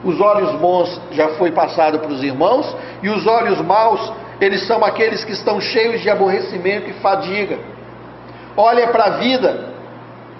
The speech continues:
com muito desânimo, em tudo vê trabalho, em tudo vê desesperança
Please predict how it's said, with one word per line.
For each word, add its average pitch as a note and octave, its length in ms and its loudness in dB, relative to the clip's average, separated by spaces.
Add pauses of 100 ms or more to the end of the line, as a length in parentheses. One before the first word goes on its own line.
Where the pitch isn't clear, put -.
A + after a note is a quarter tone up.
(180)
com G#3+ 100 2
muito B3+ 300 2
desânimo, G3+ 680 2
em F#3+ 180 -2
tudo C4+ 320 2
vê A#3+ 180 4
trabalho, A3 680 4 (800)
em A3+ 200 2
tudo C4 240 4
vê A#3+ 180 4
desesperança A3+ 1040 2